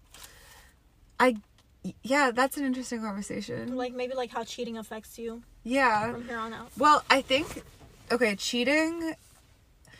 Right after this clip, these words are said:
Speaker 1: it's complicated because, to be honest, the people that I feel like have cheated on me in the last three years, we were nev-, like, I'm gonna sound like a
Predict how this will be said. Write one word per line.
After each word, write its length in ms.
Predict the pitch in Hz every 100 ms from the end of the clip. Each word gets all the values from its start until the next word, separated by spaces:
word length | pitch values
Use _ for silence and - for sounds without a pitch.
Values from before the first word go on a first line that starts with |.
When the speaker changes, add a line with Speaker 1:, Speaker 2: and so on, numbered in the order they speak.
| - - - - - - _ _ _ -
Speaker 1:
it's 200 | 277 - -
complicated 800 | - - 208 226 277 277 294 311
because, 460 | 254 - 240 220 208 - - - - -
to 100 | 247
be 140 | 240
honest, 680 | 196 175 208 285 277 - - - - -
the 160 | 190 220
people 540 | - 226 226 294 302
that 100 | 254
I 180 | 208 202
feel 440 | - - 190 196
like 220 | 208 208 202
have 180 | 185
cheated 420 | - - 180 185 196
on 220 | 196 202
me 360 | 202 202 208 208
in 160 | 190 185
the 80 |
last 720 | 175 165 170 196 196 - - - _ _ _ _ _ _ _ -
three 280 | 202 190 208
years, 920 | 185 165 170 190 220 247 262 - - _ _ _ _ _ _
we 220 | 180 202
were 140 | 208 240
nev-, 360 | 214 170 180
like, 220 | 190 185 -
I'm 160 | - 196
gonna 160 | 233 277
sound 240 | 269 254
like 120 | 240
a 100 | 165